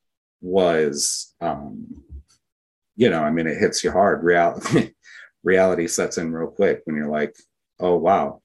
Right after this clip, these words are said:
So my entire life is on the line right now." Okay.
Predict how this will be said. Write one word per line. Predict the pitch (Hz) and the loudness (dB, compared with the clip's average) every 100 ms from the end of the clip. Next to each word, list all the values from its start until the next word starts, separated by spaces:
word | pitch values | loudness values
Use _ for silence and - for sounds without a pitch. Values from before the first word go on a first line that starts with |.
| _ | _
So | - - 82 | -10 -4 -4
my | 82 92 | -2 -2
entire | 92 73 - 135 160 95 | -2 -4 -2 2 4 4
life | 80 80 78 | 2 -4 -4
is | 80 | -2
on | 87 80 | 0 -2
the | 78 | -2
line | 87 80 78 | -2 -2 0
right | 87 92 87 | 2 2 0
now." | 87 - - _ _ - | -6 -8 -14 _ _ -8
Okay. | 87 - - | -8 -6 -8